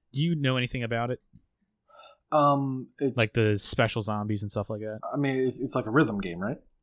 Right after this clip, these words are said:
Speaker 1: Uh, yeah, there you go, man.
Speaker 2: Okay. Yeah, yeah.
Speaker 1: <laughs>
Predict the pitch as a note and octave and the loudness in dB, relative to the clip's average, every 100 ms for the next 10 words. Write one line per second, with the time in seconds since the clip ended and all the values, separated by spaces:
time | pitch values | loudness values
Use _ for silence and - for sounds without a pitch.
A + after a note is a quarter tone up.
0 | _ _ _ _ _ _ C#3 C3 B2 A#2+ | _ _ _ _ _ _ -2 -2 -2 -6
1 | B3 A3 A#2 C#3+ F#2 F#2 A2 _ _ - | -2 -2 0 -2 -2 -6 -10 _ _ -12
2 | D3 F3+ - - _ _ _ _ F#3+ D#3 | -8 -8 -10 -20 _ _ _ _ -4 -2
3 | A#2 D3 | 0 -2